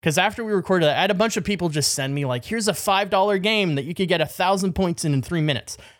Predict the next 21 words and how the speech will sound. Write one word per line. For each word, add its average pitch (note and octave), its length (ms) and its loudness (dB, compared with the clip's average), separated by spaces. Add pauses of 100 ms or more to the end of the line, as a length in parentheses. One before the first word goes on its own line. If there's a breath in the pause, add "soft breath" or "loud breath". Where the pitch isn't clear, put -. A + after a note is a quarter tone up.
I C#3+ 80 2
don't G#3+ 140 4
think A3 140 -4
the D#3+ 60 -2
content D3 520 0
that'd C#3 140 -2
be B2+ 100 0
made B2 220 0
from D#3+ 120 0
that F#3 220 -2
would C#3 100 -10
be C#3 100 0
that C#3 160 2
interesting. F3 520 -4 (260)
I C3 40 -4
don't C#3+ 80 0
know D3 80 2
how C#3+ 120 2
I'd A2+ 140 -2
make A#2 260 -4
it. G3 140 -4